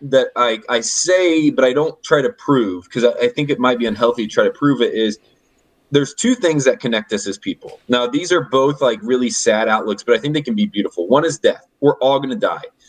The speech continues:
That's a really heavy idea, but it's gonna happen. And I talk about it with Annie's chapter. The second is that we, we've all experienced pain.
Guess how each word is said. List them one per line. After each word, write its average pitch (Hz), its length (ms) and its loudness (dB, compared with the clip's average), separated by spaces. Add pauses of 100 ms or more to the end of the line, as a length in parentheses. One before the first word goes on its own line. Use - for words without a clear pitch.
That's 127 160 0
a 143 60 2
really 139 280 0
heavy 131 280 0
idea, 113 440 0
but 117 120 2
it's 110 120 -6
gonna 143 200 0
happen. 120 400 -4
And 110 80 -2
I 104 80 0
talk 123 240 -2
about 120 160 2
it 101 60 -4
with 98 100 -8
Annie's 113 300 -6
chapter. 110 280 -2
The 107 140 0
second 147 520 -2 (800)
is 127 260 2
that 135 200 0
we, 143 240 0
we've 135 260 -2
all 143 240 4
experienced 123 580 -4
pain. 120 360 -4